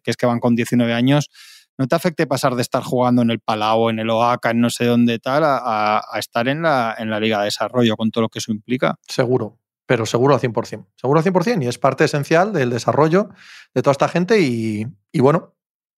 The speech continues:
Speaker 2: como bien ha dicho Ricardo y como bien ha quedado explicado en este programa, yo particularmente creo que es mejorable, sin más, entendiendo las lógicas y dinámicas del mercado y entendiendo lo que dice Tony, que, que chico, eh, dos y dos son cuatro y ya está.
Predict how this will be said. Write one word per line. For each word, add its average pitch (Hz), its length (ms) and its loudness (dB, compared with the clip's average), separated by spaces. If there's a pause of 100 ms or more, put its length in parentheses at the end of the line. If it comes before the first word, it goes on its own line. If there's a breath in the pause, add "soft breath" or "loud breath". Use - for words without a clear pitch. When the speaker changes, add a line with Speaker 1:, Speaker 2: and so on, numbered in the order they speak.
(140)
Speaker 2:
como 143 160 -2
bien 151 140 2
ha 143 60 4
dicho 139 200 -2
Ricardo 156 340 2
y 135 60 2
como 127 240 -2
bien 135 140 2
ha 135 60 0
quedado 127 200 4
explicado 123 480 0
en 117 120 0
este 117 380 2
programa, 127 440 2 (400 soft breath)
yo 143 160 2
particularmente 139 680 0
creo 156 220 2
que 143 120 2
es 123 100 0
mejorable, 104 540 -2 (100)
sin - 180 -8
más, 107 280 -4
entendiendo 131 840 2 (340 soft breath)
las 127 180 2
lógicas 139 360 0
y 135 60 0
dinámicas 127 360 0
del 127 80 0
mercado 175 400 0
y 151 60 -2
entendiendo 127 520 0
lo 120 120 2
que 123 60 2
dice 120 160 0
Tony, 165 280 2
que, 110 560 0
que 113 100 -10
chico, - 440 -6
eh, 110 340 -8
dos 123 220 0
y 127 40 -2
dos 117 120 2
son 120 100 -6
cuatro 160 380 0
y 113 200 0
ya 117 100 0
está. 165 340 -2